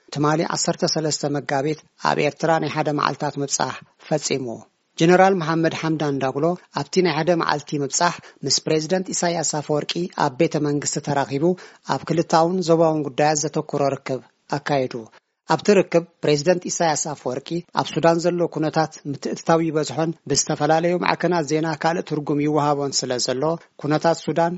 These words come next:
ብሱዳናውያን ጥራይ ክፍታሕ ጽኑዕ መርገጺ ኤርትራ ከም ዝኾነ ገሊጹ። ፕሬዚደንት ኢሳያስ ብተወሳኺ ሰራዊት ሱዳን ልኡላውነቱ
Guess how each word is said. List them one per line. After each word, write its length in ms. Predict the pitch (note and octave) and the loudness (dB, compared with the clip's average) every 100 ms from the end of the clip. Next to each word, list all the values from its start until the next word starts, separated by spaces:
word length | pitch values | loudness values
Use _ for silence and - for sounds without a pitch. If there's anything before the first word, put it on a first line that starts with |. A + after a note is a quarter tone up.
| F#3 | -8
ብሱዳናውያን 720 | C3 - D#3 D#3 E3 E3+ F3 | -8 -2 2 2 2 0 -2
ጥራይ 280 | - D#3+ C#3+ | -2 -2 -2
ክፍታሕ 480 | - D3+ D3 E3+ D3 - - | -4 -8 0 0 -2 -10 -8
ጽኑዕ 300 | - E3 E3+ | -2 0 0
መርገጺ 400 | F3 D#3 D3+ D#3+ - | 0 -2 0 0 -2
ኤርትራ 320 | - D#3+ - D#3 C#3+ | -4 -4 -2 -2 0
ከም 200 | D3 C#3+ | -4 -6
ዝኾነ 320 | C3+ D3 C#3+ C3 _ _ _ | -4 -2 -2 -4 _ _ _
ገሊጹ። 300 | D#3+ D#3 D3 C3 A2+ G#2 _ | 2 2 0 -4 -8 -10 _
ፕሬዚደንት 440 | - F3 E3+ G3+ | 4 4 4 0
ኢሳያስ 340 | F#3+ - F3 C#3+ | -2 -2 0 -2
ብተወሳኺ 540 | D3 D3 D3 - B2 A2 F3+ - _ - | -4 -2 -2 -2 -4 -4 -6 -8 _ -8
ሰራዊት 460 | - E3+ F#3 G3+ | 0 2 2 0
ሱዳን 360 | - D#3 D3+ E3+ - | -4 0 0 0 -6
ልኡላውነቱ 640 | D#3+ E3+ E3+ E3+ F3+ F#3 | -2 2 4 4 2 -2